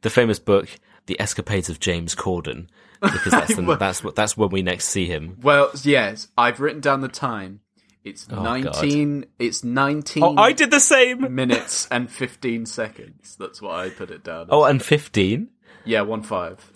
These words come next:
Speaker 1: Oh, my one is a bit later. Maybe there was, like,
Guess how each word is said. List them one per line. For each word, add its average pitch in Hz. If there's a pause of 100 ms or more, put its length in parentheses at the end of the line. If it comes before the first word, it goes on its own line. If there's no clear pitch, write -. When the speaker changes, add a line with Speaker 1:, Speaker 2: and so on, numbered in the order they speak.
Speaker 1:
Oh, 110
my 110
one 151
is 110
a -
bit 98
later. 101
Maybe 110
there 120
was, 113
like, -